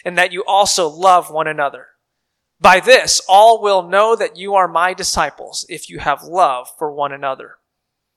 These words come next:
Simon Peter said to him, "Lord, where are you going?" Jesus answered him, "Where am I, where I am going, you cannot follow me. Uh, you, you cannot follow me now, but you shall follow me afterward."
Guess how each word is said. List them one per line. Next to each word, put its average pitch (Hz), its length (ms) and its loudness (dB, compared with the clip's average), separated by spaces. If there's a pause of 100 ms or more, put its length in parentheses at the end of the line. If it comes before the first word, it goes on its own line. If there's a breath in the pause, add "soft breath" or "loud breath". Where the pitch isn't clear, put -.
(200 loud breath)
Simon 175 380 -2
Peter 180 220 -6
said 180 180 0
to 170 80 -6
him, 165 300 -8
"Lord, 196 400 4
where 202 200 6
are 185 160 4
you 185 140 -10
going?" 185 380 -6 (800)
Jesus 156 320 -8
answered 151 280 -10
him, 151 180 -12
"Where 208 220 0
am 247 100 -2
I, 208 320 -2
where 240 300 4
I 196 180 4
am 190 220 -4
going, 175 400 0
you 185 80 -20
cannot 185 400 -4
follow 196 320 -2
me. - 200 -20 (880 loud breath)
Uh, 160 200 0 (180)
you, 185 320 -20
you 180 140 -10
cannot 190 340 -2
follow 214 240 4
me 175 140 -4
now, 131 240 -8
but 165 200 -6
you 196 140 -12
shall 185 300 2
follow 220 420 2
me 147 340 -20 (120)
afterward." 175 640 -8